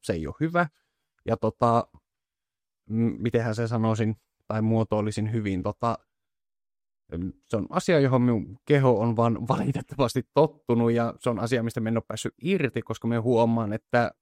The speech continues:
nykyään, jos minä en keskitä huomiotani syömiseen tai fyysiseen olooni, niin minä en vaan tee sitä,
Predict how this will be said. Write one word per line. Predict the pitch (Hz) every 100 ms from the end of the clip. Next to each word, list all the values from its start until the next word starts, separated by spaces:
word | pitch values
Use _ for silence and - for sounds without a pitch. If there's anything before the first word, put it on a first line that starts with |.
| _
nykyään, | 98 120 131 127 117 113
jos | 113
minä | 110
en | 113
keskitä | 123 120 - 113 117 - _ _ -
huomiotani | 151 147 120 110 110 113
syömiseen | - 127 113 110 113 95
tai | 110 107
fyysiseen | 117 113 104 107 95
olooni, | 82 113 110 92 87 107 - _ _ _ _ _ -
niin | 113
minä | 110 110
en | 110
vaan | 120 117 - _ _ _
tee | 113 107 104
sitä, | - 101 101